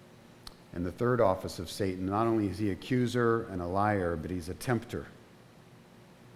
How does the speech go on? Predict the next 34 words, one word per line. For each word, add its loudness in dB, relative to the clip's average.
Now, -2
James 2
tells 2
us -4
in -4
James 0
one 0
fourteen -2
that 0
our 0
temptations -2
do 4
not 4
come 0
from -2
God. 0
That's -2
absolutely -2
clear. -6
So 2
in 2
the 2
Lord's 2
Prayer, 6
when 2
you're 2
praying, 2
"Lead 4
us -2
not 2
into 0
temptation," -2
you're -2
not 4